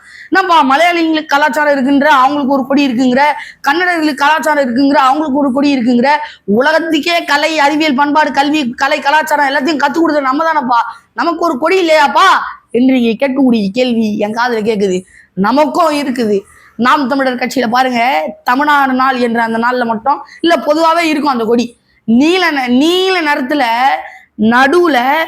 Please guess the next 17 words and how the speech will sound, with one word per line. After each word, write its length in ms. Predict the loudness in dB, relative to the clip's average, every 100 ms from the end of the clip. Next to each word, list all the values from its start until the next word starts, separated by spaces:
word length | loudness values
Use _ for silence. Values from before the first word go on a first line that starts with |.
| -8 -18
ஸ்-, 380 | -16 -14 -8 -6
சிவப்பு 420 | 2 2 2 0
கலர் 320 | 0 0 0
ரவுண்டுல 360 | 0 2 2 2 0 -2 -6 -16 _ _ _
நம்ம 220 | 0 2
மூவேந்தர்களுடைய 840 | 4 4 2 2 0 0 2 0 0
சின்னம் 320 | 0 0 0
இருக்கும். 280 | -2 -4 -10 _ _ _ -4
அதாவது 680 | 2 4 2 0 -2 -4 -8 _ -2
சோழர்களுடைய 800 | 2 2 2 2 0 2 0 -2 -6 -2
புலி 220 | 0 0
சின்னம், 520 | 0 2 2 -2 -6 -20 _ _ -6
சேரர்களுடைய, 720 | 0 2 2 2 0 0 -2 -6 -6 0
சேரர்களுடைய 760 | 2 2 0 0 0 0 0
வில் 240 | 0 0 -2
அம்பு 300 | 0 0 0
சின்னம், 500 | 0 0 0 -2